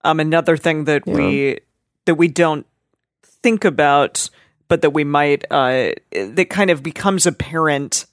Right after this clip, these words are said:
Speaker 1: is time. Um, and I mean to say that is in, like, you probably have a big group of social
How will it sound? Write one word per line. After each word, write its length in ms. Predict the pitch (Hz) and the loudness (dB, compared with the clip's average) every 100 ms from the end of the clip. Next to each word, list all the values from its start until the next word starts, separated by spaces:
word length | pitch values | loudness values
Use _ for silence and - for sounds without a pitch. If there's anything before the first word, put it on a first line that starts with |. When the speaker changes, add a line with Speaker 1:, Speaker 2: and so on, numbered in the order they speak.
| - | -6
Speaker 1:
is 280 | 147 - - | -2 -2 -4
time. 640 | - - 160 127 92 160 - - _ _ - | -6 -2 0 0 -2 -4 -8 -18 _ _ -2
Um, 200 | 147 147 | 0 2
and 240 | 147 147 - | 0 -2 0
I 120 | 147 | 2
mean 440 | 170 165 165 165 160 | 2 2 2 0 -2
to 140 | - | -2
say 220 | 156 165 147 | 0 2 2
that 200 | 143 143 | 2 2
is 220 | 143 139 | 0 -2
in, 200 | 147 135 | -4 -2
like, 320 | 135 131 - - _ _ _ | -2 -2 -6 -16 _ _ _
you 180 | 139 151 | -4 -4
probably 760 | - 165 143 139 143 139 131 - 156 | 0 0 0 0 0 0 -4 -10 -10
have 260 | 151 139 | -2 -2
a 60 | 139 | -2
big 240 | 151 135 | -4 -4
group 340 | 143 143 143 - | -2 -2 -2 -4
of 240 | - 131 | -8 -4
social 600 | - - 139 - 139 131 | -2 -2 -2 -2 -4 -6